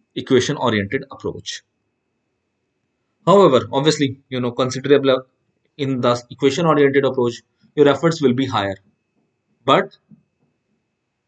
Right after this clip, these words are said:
the solution will be much reliable and the convergence will be much better। However, considerable effort is required to initialize an equation oriented simulation and construction and debugging of equation oriented।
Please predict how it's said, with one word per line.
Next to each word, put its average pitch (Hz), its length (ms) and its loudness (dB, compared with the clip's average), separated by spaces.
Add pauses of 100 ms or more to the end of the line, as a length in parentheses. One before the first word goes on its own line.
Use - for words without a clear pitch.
(400)
the 120 420 -2 (480)
solution 147 440 0
will 131 120 2
be 139 100 0
much 139 360 0
reliable 113 560 0 (480)
and 143 380 -4
the 131 80 -4
convergence 127 460 -2
will 127 100 -4
be 131 100 -2
much 113 280 -6
better। 90 280 -8 (720)
However, 180 280 4
considerable 170 640 4
effort 156 320 0
is 151 200 -2
required 143 260 2
to 143 80 4
initialize 135 840 0
an 135 160 -4
equation 135 360 -2
oriented 151 360 2
simulation 139 600 -4 (460)
and 143 200 0
construction 147 520 0
and 139 160 0
debugging 127 440 0
of 123 120 2
equation 127 340 -6
oriented। 123 440 -4